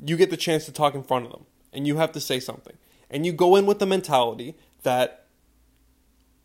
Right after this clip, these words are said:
damn right they're gonna listen because they're being paid to be there.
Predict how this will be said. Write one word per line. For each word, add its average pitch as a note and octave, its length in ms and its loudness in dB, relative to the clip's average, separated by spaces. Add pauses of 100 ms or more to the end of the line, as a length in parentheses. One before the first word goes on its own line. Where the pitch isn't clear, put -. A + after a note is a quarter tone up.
(300)
damn E3 320 4
right D#3+ 180 2
they're C#3+ 100 -4
gonna C3 160 -2
listen B2 400 -4
because C3 300 -2
they're C3 120 0
being C3 260 -4
paid C3+ 220 -8
to C#3 80 -10
be C3 160 -10
there. F#3 240 -4